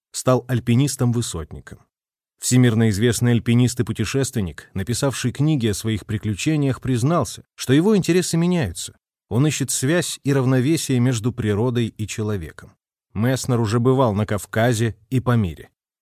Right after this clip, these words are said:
В книге «Письма из Гималаев» он писал, что задался целью пройти большие стены на восьмитысячниках. И кто только не пытался штурмовать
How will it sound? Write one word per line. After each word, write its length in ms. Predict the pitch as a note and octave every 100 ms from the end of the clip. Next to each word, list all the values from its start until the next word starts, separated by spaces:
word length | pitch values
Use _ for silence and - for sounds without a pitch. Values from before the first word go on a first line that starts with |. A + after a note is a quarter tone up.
| _
В 140 | -
книге 320 | - E3+ G3+ E3
«Письма 460 | - E3+ - D3
из 260 | C#3 C#3 G#2+
Гималаев» 640 | A#2 B2 C3 F3+ F3 - _ _ _
он 160 | C#3+ C#3
писал, 320 | C3 - F3+
что 180 | - B2
задался 500 | A2+ B2+ C3+ - B2
целью 460 | - F3 D#3 C#3 - _
пройти 380 | - B2+ B2+ C#3
большие 420 | C3 B2+ - D3+
стены 420 | C3+ - C#3 C#3
на 120 | C#3
восьмитысячниках. 1080 | C3+ C3 D#3+ D#3 G#2 - E2 D#2+ - - - _ _ _
И 80 | C3
кто 280 | - -
только 340 | A3 F#3 E3+ D#3
не 120 | D3+
пытался 520 | C#3+ C3+ D3 A#2 -
штурмовать 720 | G2+ - G#2 G2+ G#2 C3+ -